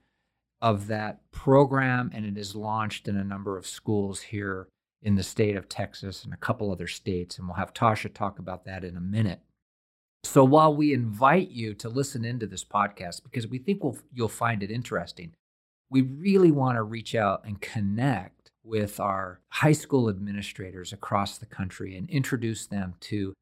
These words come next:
this program and the passion not only we have for it, but the insurance industry.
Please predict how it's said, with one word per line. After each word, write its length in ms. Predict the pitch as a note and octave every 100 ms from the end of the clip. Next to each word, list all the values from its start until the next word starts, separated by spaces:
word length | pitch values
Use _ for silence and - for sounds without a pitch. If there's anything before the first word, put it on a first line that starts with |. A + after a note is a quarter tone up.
| A#2
this 220 | C#3+ D3+
program 640 | - A#2+ G#2 G2 F#2+ F2+ -
and 180 | G#2 F#2
the 80 | -
passion 520 | - C3+ C3+ - B2
not 200 | A2+ G#2
only 240 | G2 G2 F#2 F#2+
we 180 | C3+ F#3+
have 320 | E3 A2+ G2+
for 260 | - F#2+ F#2
it, 140 | F2+ _ _ _ _ _
but 160 | A2+ G#2+
the 120 | A2
insurance 600 | G2 F#2 - A2 G#2 G2+
industry. 560 | G2+ F#2 F#2 - F2+